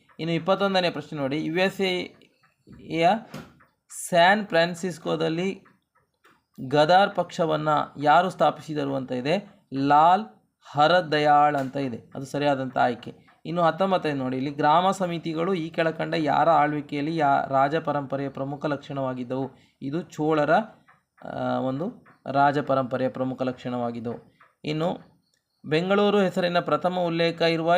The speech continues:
ಈ ಶಾಸನ ಯಾವುದು ಅಂತ ಕೇಳಿದ್ದಾರೆ. ಇದು ನಾಗೇಶ್ವರನ, ಆ, ಬೇಗೂರು ಶಾಸನ ಅನ್ನುವಂಥದ್ದು ಸರಿಯಾದಂಥ ಆಯ್ಕೆ ಆಗ್ತದೆ. ಇದಕ್ಕೆ ಗ್ರೇಸ್ ಮಾರ್ಕ್ ಕೊಡ್ತದೆ. ಇಲ್ಲಿ ಆಪ್ಷನ್ಸ್‌ಗಳಿಲ್ಲದೆ ಇರೋದ್ರಿಂದ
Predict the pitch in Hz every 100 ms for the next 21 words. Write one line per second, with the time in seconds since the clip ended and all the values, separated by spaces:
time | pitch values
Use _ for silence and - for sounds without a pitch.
0 | 175 160 143 143 170 165 151 147 151 151
1 | 147 - 180 196 - 147 143 127 131 175
2 | - _ _ _ _ _ _ _ _ _
3 | _ _ _ _ _ - 139 147 135 139
4 | 160 160 160 151 151 151 - - 131 123
5 | 147 160 180 170 151 151 147 143 139 139
6 | 139 - 143 151 147 147 135 135 139 135
7 | 131 - 127 160 170 - _ _ 123 131
8 | 139 127 147 175 165 160 151 143 131 131
9 | 135 135 131 139 - 165 160 151 147 151
10 | 151 147 143 131 135 131 139